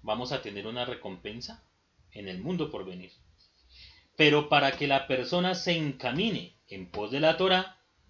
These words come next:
del Eterno y su cumplimiento, necesita una senda que no presente demasiados obstáculos. O sea que aquí ya estamos mirando que no es solamente decir palabras positivas,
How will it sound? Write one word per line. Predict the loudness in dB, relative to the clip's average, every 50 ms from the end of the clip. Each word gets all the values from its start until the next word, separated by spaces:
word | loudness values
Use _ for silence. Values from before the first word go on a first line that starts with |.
| _ _ _ _ _ _ _ _ _ _ -18 -10
del | -6 -2 -2 -2
Eterno | -2 0 0 -2 -2 -2 -4 -8 -8 -12
y | -14 -12
su | -10 -10 -8
cumplimiento, | -8 -6 -6 -4 -2 -2 0 2 2 0 0 -2 -6 -8 -8 -10 -16 -20 -20 -20 -20 -16 -10
necesita | -4 -2 -2 0 -2 -2 -6 -6 -8 -6 -2 -2 -2 -2 -4 -6
una | -6 -4 -2 -2 -4
senda | -4 -4 -6 -6 -6 -6 -8 -8 -10
que | -12 -12
no | -10 -10 -10
presente | -10 -12 -10 -10 -12 -12 -12 -10
demasiados | -10 -10 -10 -10 -12 -12 -12 -12 -12 -12 -14
obstáculos. | -16 -16 -10 -4 -4 -4 -4 -4 -8 -16 -20 -20 -20 _ _ _ _ _ _ _ _ _ _ _ _ _ _ _ -20 _ -20 -20
O | -20 -20 -20 -20 -20 -20 -20 _ _ _ _ -20 _ _ _ _ _ _ _ _ -12
sea | -10 -8 -6
que | -4 -4
aquí | -4 -2 -2 0
ya | 0 0
estamos | 0 0 0 -2 -2 -2
mirando | 0 0 0 -2 -2 -2 -4 -6 -6 -8 -14 -20 -20 -20 -20 -20 -6 0
que | 2 2 2 2 0 -4 -10 -18 -20 _ -20 -20 -20 -18 -10
no | -6 -2 2 4 4 4
es | 4 4
solamente | 4 4 4 4 4 2 2 0 0 0 0 -2 -2 -6 -16 _ _ _ -8
decir | -4 -4 -2 -2 -2 -2 -2
palabras | 0 0 2 2 0 0 -2 -4
positivas, | -4 -6 -6 -6 -8 -8 -6 -6 -6 -8 -10 -18 -20 _